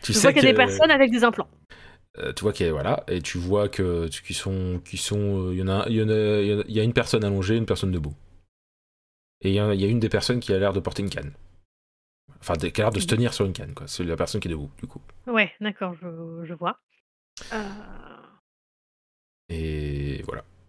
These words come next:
Speaker 1: T'aurais une question à
Speaker 2: Heu,
Speaker 1: poser que, qu'il faut pas que, que je réponde <laughs> avec
Speaker 2: Heu,
Speaker 1: Barry ?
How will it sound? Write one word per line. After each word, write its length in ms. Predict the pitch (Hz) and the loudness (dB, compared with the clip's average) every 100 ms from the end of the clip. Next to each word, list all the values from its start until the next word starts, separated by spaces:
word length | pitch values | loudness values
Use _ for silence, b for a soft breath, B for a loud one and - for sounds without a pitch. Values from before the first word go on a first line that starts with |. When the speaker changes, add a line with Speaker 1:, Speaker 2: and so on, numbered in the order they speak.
| _ _ _ - - | _ _ _ -16 -4
Speaker 1:
T'aurais 360 | 90 90 95 | -2 0 0
une 80 | 98 | 0
question 360 | 101 104 107 104 | 0 0 2 2
à 60 | |
Speaker 2:
Heu, 40 | 98 | 2
Speaker 1:
poser 320 | 107 110 120 | 2 2 2
que, 280 | - 104 98 | 2 2 0
qu'il 160 | - | -2
faut 160 | - 104 | -2 0
pas 160 | 104 101 | 0 0
que, 680 | - 101 101 98 98 95 92 | 2 2 2 2 2 0 0
que 100 | 104 | 0
je 80 | 98 | 2
réponde 380 | 110 - 156 120 | 0 2 2 4
<laughs> 0 | |
avec 340 | 123 120 113 | 2 2 2
Speaker 2:
Heu, 40 | |
Speaker 1:
Barry ? 320 | 110 113 160 | 2 2 2